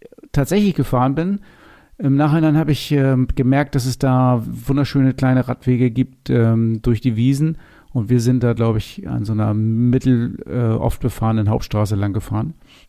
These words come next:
Äh, unsere Strecke ging ein bisschen weiter. Wir sind, äh, noch durch Mannheim durchgefahren, aber unsere sechsundsechzig Kilometer enden, enden heute mal in Brühl in der Nähe von Schwetzingen,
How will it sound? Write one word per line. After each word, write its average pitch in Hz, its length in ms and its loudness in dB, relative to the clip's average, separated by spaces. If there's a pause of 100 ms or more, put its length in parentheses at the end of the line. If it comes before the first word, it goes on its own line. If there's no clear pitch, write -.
(100)
Äh, 269 60 -16
unsere 175 400 0
Strecke 185 300 2
ging 180 220 2
ein 160 40 4
bisschen 131 300 2
weiter. 180 440 2
Wir 160 240 4
sind, 143 600 0
äh, 123 520 4
noch 120 440 0
durch 123 400 0
Mannheim 156 400 2
durchgefahren, 135 580 0
aber 117 380 0 (240)
unsere 170 260 2
sechsundsechzig 135 600 -2
Kilometer 123 440 0
enden, 110 380 -2
enden 113 360 0
heute 127 220 0
mal 117 440 2 (480)
in 120 160 2
Brühl 131 300 2
in 131 120 4
der 117 60 2
Nähe 120 160 2
von - 160 -4
Schwetzingen, 135 720 0